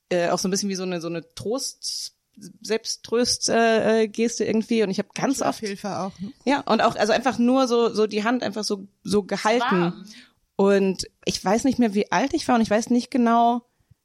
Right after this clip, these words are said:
Speaker 1: wer mir das gesagt hat. Ich weiß nur, es gab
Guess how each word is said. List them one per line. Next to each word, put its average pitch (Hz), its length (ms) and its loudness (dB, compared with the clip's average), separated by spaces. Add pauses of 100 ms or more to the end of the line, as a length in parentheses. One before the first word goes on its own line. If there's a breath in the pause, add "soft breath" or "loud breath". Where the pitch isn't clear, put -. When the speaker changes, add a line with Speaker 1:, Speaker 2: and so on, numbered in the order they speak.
(420)
Speaker 1:
wer 208 840 2
mir 226 480 2 (120)
das - 400 -2
gesagt 185 500 0
hat. 262 60 2
Ich 196 140 0
weiß 208 240 2
nur, 208 300 6
es 254 120 0
gab - 260 2